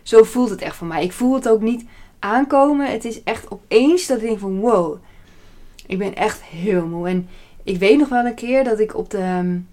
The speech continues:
universiteit was. Toen was ik aan het leren of zo. In de, in de piep ergens.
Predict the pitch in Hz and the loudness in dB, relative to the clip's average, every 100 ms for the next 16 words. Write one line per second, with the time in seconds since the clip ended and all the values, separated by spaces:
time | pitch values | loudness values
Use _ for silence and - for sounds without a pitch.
0 | - - - 233 202 185 - 202 226 208 | -18 -10 -2 0 0 -2 -2 -2 -2 -6
1 | 254 254 - - 180 190 185 151 165 185 | -8 -10 -18 -8 -6 -6 -8 -12 -4 -2
2 | 269 262 - 233 214 170 170 175 160 - | -2 -4 -6 -6 -6 -6 -10 -10 -12 -14
3 | 208 254 - 226 233 226 214 240 | -8 -6 -6 -8 -10 -12 -14 -14